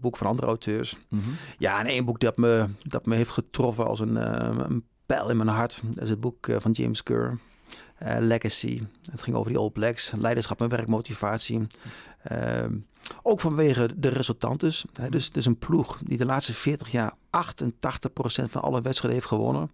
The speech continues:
Speaker 2: Ja.
Speaker 1: Op wereldniveau dus.
Speaker 2: Ja.
Speaker 1: Met een hele kleine populatie.
Speaker 2: Hmm.
Speaker 1: En v-, dat vind ik fascinerend.
Speaker 2: En
Speaker 1: Dus
Speaker 2: wat
Speaker 1: hoe
Speaker 2: is het
Speaker 1: kun je
Speaker 2: geheim daarachter?
Speaker 1: Leiderschap en werkmotivatie.
Speaker 2: Ja, ja.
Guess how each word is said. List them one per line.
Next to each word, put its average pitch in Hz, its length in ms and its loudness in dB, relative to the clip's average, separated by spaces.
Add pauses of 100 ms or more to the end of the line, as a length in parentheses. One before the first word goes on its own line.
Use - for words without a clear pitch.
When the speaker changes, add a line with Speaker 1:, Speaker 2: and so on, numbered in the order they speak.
Speaker 2:
Ja. 113 220 2
Speaker 1:
Op 113 160 -2
wereldniveau 131 640 0
dus. 156 240 -2 (120)
Speaker 2:
Ja. 107 260 2 (440)
Speaker 1:
Met - 120 -2
een 151 60 6
hele 175 140 4
kleine 147 220 0
populatie. - 640 -4 (260)
Speaker 2:
Hmm. 95 400 -2 (500)
Speaker 1:
En 175 160 -2
v-, - 100 -10
dat 147 160 -2
vind 123 140 2
ik 117 60 0
fascinerend. 120 840 -2 (160)
Speaker 2:
En 120 100 -2
Speaker 1:
Dus 117 140 2
Speaker 2:
wat - 0 -
Speaker 1:
hoe 135 100 6
Speaker 2:
is 196 40 4
het 185 100 -2
Speaker 1:
kun - 20 -4
je 190 60 6
Speaker 2:
geheim 147 180 2
daarachter? 151 460 -6 (460)
Speaker 1:
Leiderschap - 520 -2
en 117 60 2
werkmotivatie. - 800 -4 (180)
Speaker 2:
Ja, 123 140 -6
ja. 101 80 -2